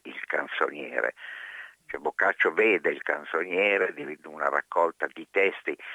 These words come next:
nati indipend-, di poesie nate indipendentemente l'una dall'altra e che l'autore invece raccoglie in un libro unitario e pensa di fare la stessa operazione nel settore della prosa,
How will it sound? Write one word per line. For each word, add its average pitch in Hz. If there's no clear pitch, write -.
nati 92
indipend-, 90
di 78
poesie 80
nate 82
indipendentemente 85
l'una 87
dall'altra 85
e -
che 87
l'autore 87
invece 85
raccoglie 87
in 80
un 85
libro 101
unitario 117
e -
pensa 160
di 107
fare 87
la 104
stessa 127
operazione 98
nel 82
settore 90
della 71
prosa, -